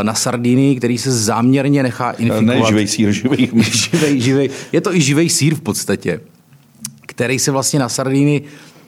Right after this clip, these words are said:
Speaker 1: záměrně infikuje larvami mouchy a pak se nechá dva měsíce zrát. Co se stane?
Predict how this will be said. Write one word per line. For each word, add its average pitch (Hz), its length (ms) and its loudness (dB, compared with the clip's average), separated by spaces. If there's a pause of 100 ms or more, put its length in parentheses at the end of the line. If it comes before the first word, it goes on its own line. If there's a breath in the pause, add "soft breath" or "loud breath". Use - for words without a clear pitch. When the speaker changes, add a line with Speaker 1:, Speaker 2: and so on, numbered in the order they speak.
(140)
Speaker 1:
záměrně 139 560 2
infikuje 135 600 0
larvami 117 380 0
mouchy 104 400 2
a 117 40 0
pak - 160 -6
se 117 100 -4
nechá 113 240 -2
dva 104 200 -2
měsíce 98 440 -4
zrát. 85 240 -6 (200)
Co - 200 -2
se 143 140 0
stane? 92 260 -6